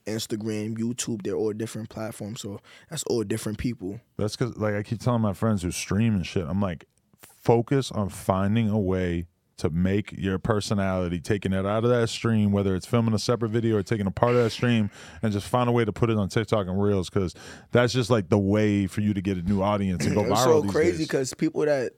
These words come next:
Speaker 1: like, that's even watching us right now that think that they don't have talent, like, everybody got a hidden talent.
Speaker 2: Right.
Speaker 1: You just ain't discover it yet, or you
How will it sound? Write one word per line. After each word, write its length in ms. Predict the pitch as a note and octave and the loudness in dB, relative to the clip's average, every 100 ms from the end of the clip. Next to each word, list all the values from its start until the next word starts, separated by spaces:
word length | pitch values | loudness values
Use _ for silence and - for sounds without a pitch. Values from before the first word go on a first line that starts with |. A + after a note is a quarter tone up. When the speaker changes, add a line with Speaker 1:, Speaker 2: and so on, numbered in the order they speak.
| - | -6
Speaker 1:
like, 320 | A#2 A2+ - | -4 -4 -6
that's 220 | G#2+ C3 - | -4 -4 0
even 240 | D3 A#2+ | 0 0
watching 340 | A#2+ C3+ - C3+ | 0 -2 -4 -6
us 160 | A#2+ | -4
right 240 | A2+ C3 B2 | -4 -4 -4
now 360 | B2+ C3 C3 | -4 -4 -4
that 240 | A2+ G2+ - | -4 -6 -4
think 180 | C3+ | -4
that 140 | B2+ B2 | -2 -2
they 120 | A#2+ | -4
don't 300 | A#2 B2 B2 | -2 -2 -2
have 160 | A#2+ G#2+ | -4 -6
talent, 440 | - A#2+ B2+ A#2 | -6 -4 -4 -4
like, 180 | G#2+ - - | -6 -10 -8
everybody 560 | E2+ B2+ B2+ A#2+ A2+ | -6 -4 -4 -4 -4
got 220 | A2 G#2 G2 | -4 -6 -6
a 80 | |
hidden 280 | G#2 A2 G#2 | -6 -6 -8
talent. 520 | - - G#2+ G#2 F#2+ - - | -10 -10 -10 -10 -12 -18 -10
Speaker 2:
Right. 220 | G2 F2+ | -6 -4
Speaker 1:
You 80 | A2+ | -4
just 200 | B2 A#2 | -4 -4
ain't 160 | A2 G2 | -6 -6
discover 520 | G2+ - A2 A2+ A2 | -6 -6 -6 -4 -4
it 140 | G2+ F2 | -2 -2
yet, 220 | G#2 G#2 | -4 -4
or 180 | F2 F#2 | -6 -6
you 240 | F#2+ A#2 | -4 -6